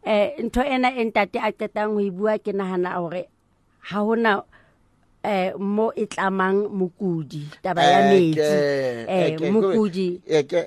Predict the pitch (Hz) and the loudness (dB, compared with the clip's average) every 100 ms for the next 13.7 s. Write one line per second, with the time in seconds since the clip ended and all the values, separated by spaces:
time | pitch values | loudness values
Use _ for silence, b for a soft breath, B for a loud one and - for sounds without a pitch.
0 | 139 123 180 156 135 165 190 185 180 - | -4 -2 -2 -2 -6 -4 -2 2 2 2
1 | 220 214 196 175 180 190 190 180 190 190 | 0 2 0 0 -2 -2 -2 -4 -4 -4
2 | 226 - - - 233 226 180 165 160 - | -4 -6 -10 -10 -4 -2 -2 -2 -4 -6
3 | 226 240 247 247 240 196 196 196 170 185 | -4 -4 -4 -6 -6 -4 -2 -2 -6 -4
4 | 220 226 196 196 208 196 - 185 196 185 | -2 0 0 0 0 -4 -4 -2 -2 -2
5 | 185 190 180 b b 202 185 175 208 175 | 0 0 -2 b b -2 -2 0 -2 -2
6 | 151 165 160 170 180 160 165 170 196 175 | -2 -2 -2 -2 -4 -4 -2 -2 0 -2
7 | 156 180 180 165 156 135 123 175 - 160 | -4 -4 -2 -2 -6 -8 -6 -6 -8 -10
8 | 165 180 170 196 190 - 190 170 180 139 | -6 -6 -2 0 0 0 -2 -2 -4 -4
9 | 117 92 - _ _ _ b b b _ | -10 -20 -20 _ _ _ b b b _
10 | 208 208 202 196 185 175 _ _ _ _ | -4 0 0 0 -2 -4 _ _ _ _
11 | - 247 277 262 233 226 214 233 226 214 | -4 0 0 0 0 -2 -2 -4 -2 -2
12 | 262 262 233 196 202 220 220 233 240 247 | 0 0 0 -2 0 0 0 -2 0 0
13 | - 208 190 185 220 233 | 0 -2 0 2 2 0